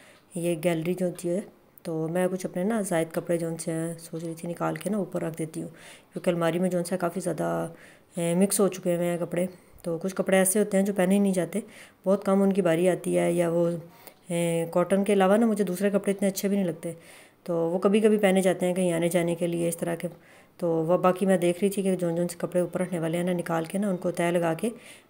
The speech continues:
तो उस-, बंद करके ऊपर पैक करके ना रख देती हूँ। तो बस ये काफ़ी बड़ा सा मेरा काम करने वाला था, मैं आज ये करने का सोच रही थी। तो उससे पहले मैंने कहा चलो मैं खाना बना लेती हूँ, उसके बाद मैं ये काम जो है काफ़ी ज़रूरी है इसको ख़त्म करती हूँ।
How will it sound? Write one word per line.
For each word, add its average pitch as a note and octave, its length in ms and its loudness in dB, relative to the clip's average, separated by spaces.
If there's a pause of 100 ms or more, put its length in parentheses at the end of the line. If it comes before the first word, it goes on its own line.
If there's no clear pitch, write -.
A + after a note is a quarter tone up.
तो E3 340 0
उस-, E3 160 -6
बंद E3 320 0
करके E3+ 240 -2
ऊपर E3 240 -4
पैक D#3+ 280 -4
करके F3 200 -4
ना C4 80 0
रख E3+ 220 -4
देती D#3 220 -12
हूँ। E3 120 -12 (480)
तो E3 160 -2
बस F#3 180 0
ये G#3+ 60 0
काफ़ी G#3 240 4
बड़ा F#3 200 6
सा F#3+ 120 0
मेरा F#3+ 180 2
काम F#3 240 0
करने F#3 220 2
वाला F3+ 200 0
था, F3+ 160 -4
मैं F3 140 -2
आज E3+ 200 -2
ये F#3+ 200 0 (240)
करने F3 180 -2
का F#3 100 0
सोच F#3 240 -2
रही F#3 140 2
थी। G3 220 -2 (480)
तो E3 280 -4
उससे E3+ 180 -4
पहले F#3 220 2
मैंने F3+ 180 2
कहा F#3 80 0
चलो F#3 160 0
मैं F3+ 100 2
खाना F3+ 260 -2
बना F#3+ 200 2
लेती F3 260 -2
हूँ, A#3+ 100 -2 (100)
उसके F#3 180 -8
बाद E3 280 -4
मैं E3+ 100 -4
ये F3+ 220 -4 (140)
काम D#3+ 180 -4
जो E3 180 -10 (100)
है F3+ 60 -6
काफ़ी E3+ 260 -6
ज़रूरी E3 360 -4
है F#3 120 0 (420)
इसको F#3 200 -4
ख़त्म E3+ 260 -8
करती D#3+ 280 -10
हूँ। E3 180 -12